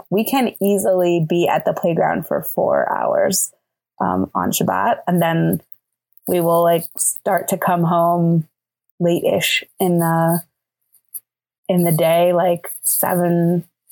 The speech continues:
This, this week, I think we came home at eight. <laughs> Um, but then there was still an hour and fifteen minutes of Shabbat. Like, it was, there was a while. Um, and, like, eat a little bit.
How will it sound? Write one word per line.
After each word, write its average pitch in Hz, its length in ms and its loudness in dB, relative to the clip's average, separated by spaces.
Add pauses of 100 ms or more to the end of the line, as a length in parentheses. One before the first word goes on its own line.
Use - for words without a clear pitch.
(120)
This, 175 300 0 (140)
this 190 200 0
week, 185 240 -2
I 180 80 0
think 175 200 0
we 175 100 0
came 170 300 0
home 165 360 0
at - 200 -4
eight. - 300 -2
<laughs> - 100 -2 (680)
Um, 175 400 0 (240)
but 220 140 -2
then 220 160 0
there 196 160 0
was 185 160 0
still 180 500 2
an 180 140 0
hour 165 380 0
and 175 180 -2
fifteen - 400 -2
minutes - 300 -2
of - 80 -4
Shabbat. - 480 -6
Like, - 240 -2 (100)
it 190 100 0
was, - 640 -2 (300)
there - 160 0
was - 220 0
a 190 80 0
while. - 580 0 (460)
Um, 175 500 0 (840)
and, 180 560 0 (180)
like, 170 300 0 (340)
eat 202 140 0
a 196 80 2
little 190 240 2
bit. 180 320 2